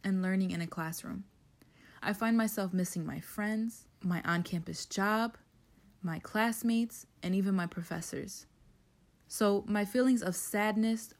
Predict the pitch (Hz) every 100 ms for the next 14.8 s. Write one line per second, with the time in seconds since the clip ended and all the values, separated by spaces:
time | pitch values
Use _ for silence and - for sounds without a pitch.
0 | _ - 180 - - 196 196 - 220 220
1 | - - _ - 170 185 185 202 233 226
2 | 220 - 190 - 214 202 170 165 165 202
3 | 240 277 _ _ _ _ _ _ _ _
4 | - - 208 202 220 202 - 226 226 220
5 | 208 208 190 175 - 196 196 196 185 180
6 | 170 160 160 180 220 - 175 170 175 180
7 | 170 160 - - 175 - 151 - 147 -
8 | _ _ _ _ _ _ _ _ - -
9 | 196 190 180 180 196 - _ _ _ _
10 | - 196 196 - 254 262 285 269 214 196
11 | 175 165 165 165 - - - _ _ -
12 | 202 220 202 185 - 196 208 233 240 247
13 | 240 240 240 233 - 202 190 185 190 180
14 | 190 185 185 180 175 175 - 240